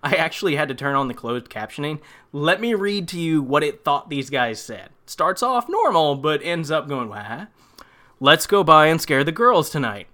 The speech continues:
"But we're not invited." "Just a baby scare. I mean, you know how girls love to scream." "I don't know.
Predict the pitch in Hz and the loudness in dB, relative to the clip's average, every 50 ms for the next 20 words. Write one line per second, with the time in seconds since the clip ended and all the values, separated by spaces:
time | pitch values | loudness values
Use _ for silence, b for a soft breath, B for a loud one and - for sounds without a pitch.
0 | _ _ _ _ _ _ _ _ - 190 202 214 233 240 240 220 214 208 214 214 | _ _ _ _ _ _ _ _ -2 -2 0 2 2 2 4 4 2 2 0 -2
1 | 196 240 262 269 240 165 127 107 - - _ _ _ _ - 240 240 233 - 190 | -2 -2 -2 -2 -2 -2 -4 -4 -6 -14 _ _ _ _ -2 -2 -2 0 0 -2
2 | 156 139 156 170 180 165 139 131 123 - - 123 110 104 101 101 - - 160 170 | -2 0 2 2 2 2 2 -2 -4 -6 -8 -10 -10 -8 -10 -6 0 0 2 2
3 | 180 170 165 165 165 175 202 240 240 214 180 160 147 147 139 131 - 143 135 127 | 2 0 0 0 -2 -2 -2 0 2 4 4 4 4 4 2 2 2 0 0 0
4 | 123 123 135 127 110 - 113 - - 165 151 135 120 113 107 107 - _ _ _ | 0 0 -2 -2 -2 -4 -10 -10 -4 -4 -4 -2 -2 -4 -8 -10 -12 _ _ _
5 | _ _ - 123 135 160 180 190 175 180 202 214 185 143 127 120 117 113 | _ _ 0 2 4 4 4 4 4 4 4 4 4 4 4 4 2 -2